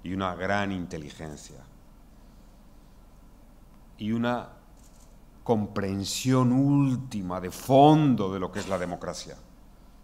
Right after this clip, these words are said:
Sí, la democracia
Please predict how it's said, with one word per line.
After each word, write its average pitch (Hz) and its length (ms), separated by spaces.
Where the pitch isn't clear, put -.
Sí, 113 220
la 92 120
democracia 90 680